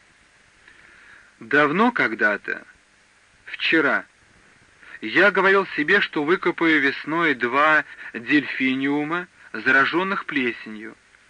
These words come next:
и посажу на их место другие. Теперь, видно, не успею, и на будущий год вырастут они, обезображенные,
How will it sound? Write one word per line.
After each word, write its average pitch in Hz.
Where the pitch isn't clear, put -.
и 131
посажу 151
на 185
их 156
место 170
другие. 104
Теперь, 127
видно, 127
не 127
успею, 120
и 117
на 123
будущий 180
год 175
вырастут 156
они, 151
обезображенные, 147